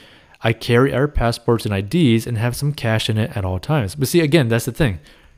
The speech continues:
There's nothing wrong with carrying, like, your, like, driver's license or your passport, right? And you put it in a place that can't easily be stolen, right? And you typically always have it around you while you're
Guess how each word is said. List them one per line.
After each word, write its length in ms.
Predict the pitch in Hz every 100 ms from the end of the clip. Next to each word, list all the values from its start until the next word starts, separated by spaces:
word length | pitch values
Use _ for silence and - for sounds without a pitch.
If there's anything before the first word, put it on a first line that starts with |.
| _ - - - - - - _ _ _ _ _
There's 180 | 135 110
nothing 200 | 143 196
wrong 160 | 147 139
with 140 | 131
carrying, 220 | - 127
like, 120 | 120 110
your, 120 | 98
like, 220 | 92 127
driver's 400 | 113 107 113 -
license 460 | 107 107 - 104 98
or 80 |
your 140 | 95 90
passport, 880 | - 110 110 - - 107 107 104 -
right? 340 | 107 110 113 - - -
And 100 | 107
you 60 | 104
put 180 | 123
it 40 | 120
in 80 | 117
a 40 |
place 280 | - 117 -
that 120 | 101
can't 180 | 117 113
easily 420 | 107 104 101 98
be 160 | 92 87
stolen, 760 | - - 147 147 139 139 135 - _ _ _ _ 123
right? 260 | 123 123
And 180 | 123 117
you 100 | 117
typically 420 | - 110 123 117
always 220 | 104 104
have 200 | - 113
it 140 | 104 104
around 460 | 95 107 120 117
you 140 | 113 113
while 300 | 98 101 101
you're 300 | 95 90